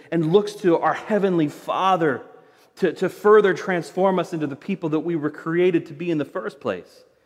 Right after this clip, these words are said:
But a childish faith worships false gods,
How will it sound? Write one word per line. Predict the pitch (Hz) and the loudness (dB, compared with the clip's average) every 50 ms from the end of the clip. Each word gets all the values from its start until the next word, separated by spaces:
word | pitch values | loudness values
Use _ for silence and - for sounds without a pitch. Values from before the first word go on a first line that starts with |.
| _ _ _ _ _ _ _ _ _ _ _ _ _ _ _ _ _ _ _ _ _ _ | _ _ _ _ _ _ _ _ _ _ _ _ _ _ _ _ _ _ _ _ _ _
But | - 143 | -4 -4
a | - | -4
childish | - - - - - 262 262 160 113 - 147 180 - | -6 -10 -14 -10 -6 -4 -4 -4 -4 -4 -6 -6 -8
faith | - - - 80 - - - _ _ _ _ _ _ _ _ _ _ _ _ _ _ _ _ _ _ _ _ _ _ _ | -10 -14 -12 -12 -12 -14 -20 _ _ _ _ _ _ _ _ _ _ _ _ _ _ _ _ _ _ _ _ _ _ _
worships | 117 117 123 151 175 185 185 - 180 147 - - | -8 -2 2 2 2 2 0 -2 -6 -6 -8 -14
false | - - - 151 151 151 151 - | -10 -4 0 0 0 0 -2 -6
gods, | - - 135 127 127 127 120 117 107 101 - | -8 -4 -2 0 2 2 2 0 -2 -4 -10